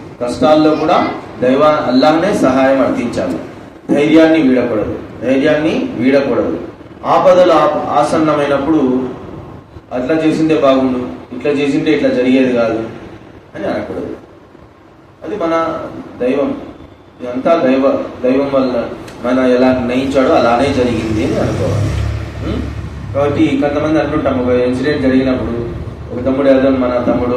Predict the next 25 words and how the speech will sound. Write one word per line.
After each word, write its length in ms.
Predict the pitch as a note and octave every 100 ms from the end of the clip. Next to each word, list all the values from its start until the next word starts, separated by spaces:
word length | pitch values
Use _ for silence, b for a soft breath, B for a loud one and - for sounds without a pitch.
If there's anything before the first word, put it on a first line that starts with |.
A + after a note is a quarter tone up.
| B2
ఎవరో, 220 | A#2+ B2
మన 200 | B2 A#2
సోదరుడు 540 | A2 A#2+ A#2+ A#2+ A#2 A#2+ A#2
ఏదో 220 | A#2+ A#2+
యాక్సిడెంట్లో 480 | A2+ A2 A#2+ A#2 A#2
అట్లా 140 | A2
చనిపోతే 600 | G#2+ A2 A#2+ A#2 D#3 - - -
నా 60 | A#2
మాట 260 | A#2+ D#3+ D#3+
వినలేకపోవడం, 640 | C#3 D3 D#3 D3 C3+ B2+
బయట 220 | A#2+ -
తీసుకోపోమంటుంది, 720 | C3+ - B2+ C3 C3 B2+ A#2 - - - - -
తీసుకెళ్తారు 600 | C3 - D3+ C#3 C#3 C3
అంటే 220 | C3 C3 C3+
తీసుకుపోయినాడు, 560 | B2+ B2 A#2+ A#2+ C3
ఇట్లా 160 | D3+ A#2
జరిగింది 420 | A2 G#2+ G#2 G2 F#2+
అని 100 | A2+
అంటాం. 300 | C3 C3 - - - - - - -
సాధారణంగా 460 | E3+ - E3+ F3+ F3+
వచ్చేస్తుంది, 580 | D3 C#3+ E3 B2+ - - - - - - B2+
కానీ 180 | -
అలా 460 | C3+ B2+ A#2+ A2 -
అనకూడదు. 360 | A2 A#2+ B2 G#2+
ఆయన 200 | A#2+